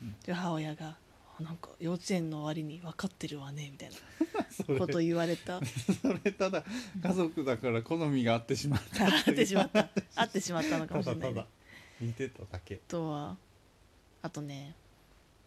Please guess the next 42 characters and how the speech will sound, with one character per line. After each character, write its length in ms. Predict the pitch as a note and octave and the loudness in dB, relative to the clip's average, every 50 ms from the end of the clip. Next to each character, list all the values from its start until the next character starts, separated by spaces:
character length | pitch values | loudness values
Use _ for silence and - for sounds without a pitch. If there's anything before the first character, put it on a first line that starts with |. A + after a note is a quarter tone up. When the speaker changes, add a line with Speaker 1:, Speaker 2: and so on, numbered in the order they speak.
| - - | -12 -12
Speaker 2:
う 20 | |
ん 60 | D#3+ | -12
と 160 | - - - C#3+ | -10 -8 -8 -8
ね、 260 | C#3 C#3 C#3 D#3 E3 - - - - | -8 -8 -10 -12 -16 -20 -20 -20 -8
あ、 80 | - E3 | -4 -2
岡 240 | D#3+ D#3 - F3+ D#3+ | -2 0 0 0 0
田 100 | E3 E3 | 0 -2
将 80 | D#3 | -2
生。 160 | D3+ - D3 - - - - - - _ - - - - - - - - - | -4 -8 -10 -12 -16 -16 -18 -18 -20 _ -20 -20 -20 -20 -20 -20 -20 -14 -10
Speaker 1:
ミ 420 | F#2+ F2 F2+ G2 A2 C3+ D#3 A#2 | -8 -6 -4 -2 0 0 -2 -2
ー 40 | A#2 | -4
ハ 100 | D#3 D3 | -6 -8
ー 60 | C3+ | -8
じ 100 | - B2+ | -8 -8
ゃ 40 | G2+ | -10
な 80 | - | -10
い 20 | G#2+ | -12
か。 100 | - - - - | -14 -16 -8 -4
み 140 | A2+ A2 B2 | -2 -2 0
ん 60 | D3+ | -2
な 100 | D3+ B2 | -4 -6
通 220 | - - D3+ C3+ | -4 -4 -4 -2
る 80 | F#2 - | -4 -6
や 60 | - | -10
つ 60 | - | -14
だ 60 | - - | -16 -14
よ。 60 | - | -12
Speaker 2:
岡 200 | - - - C4 | -10 -8 -8 -6
田 100 | C4 D4+ | -4 -2
将 380 | D4 D4 D4 C#4 - - C#4+ C#4 - - | -2 -2 -4 -6 -6 -6 -6 -6 -6 -8
生 180 | - - C4+ | -10 -6 -6
は 80 | B3+ A#3+ | -6 -6
本 220 | - A#3+ A3+ A3 | -6 -6 -8 -8
当 140 | - - A3 | -8 -6 -6
に 80 | G#3+ G3+ | -4 -4
ね、 260 | G3+ G3 F#3+ F#3 - - - - - - - - - - - - - - | -4 -2 -4 -4 -6 -8 -18 -20 -20 -20 -20 -20 -20 -20 -20 -20 -20 -20
好 60 | - | -14
き 120 | - - - | -10 -8 -8
だ 80 | F3+ | -8
っ 40 | E3+ - | -10 -12
た 100 | - F3 | -12 -10
ね。 380 | F#3 F3 E3 D#3 D#3 D#3+ F3+ | -10 -8 -10 -10 -12 -12 -14